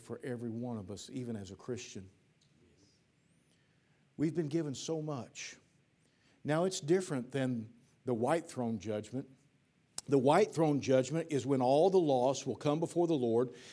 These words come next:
They will be judged according to their works out of the books. Their name will be,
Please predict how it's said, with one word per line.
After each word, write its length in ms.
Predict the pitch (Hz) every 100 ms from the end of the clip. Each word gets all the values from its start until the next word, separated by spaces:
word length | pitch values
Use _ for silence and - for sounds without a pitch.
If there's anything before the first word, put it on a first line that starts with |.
| -
They 140 | 135 143
will 120 | 139
be 140 | 135
judged 420 | 120 139 160 180
according 440 | 131 - 147 165 180
to 100 | 170
their 120 | 170
works 380 | 127 123 123 - -
out 180 | 131
of 80 | 135
the 80 | 143
books. 640 | 135 170 151 - - - - _ _ _ - - - -
Their 120 | 143
name 340 | 139 147 175
will 100 | 175
be, 300 | 156 156 139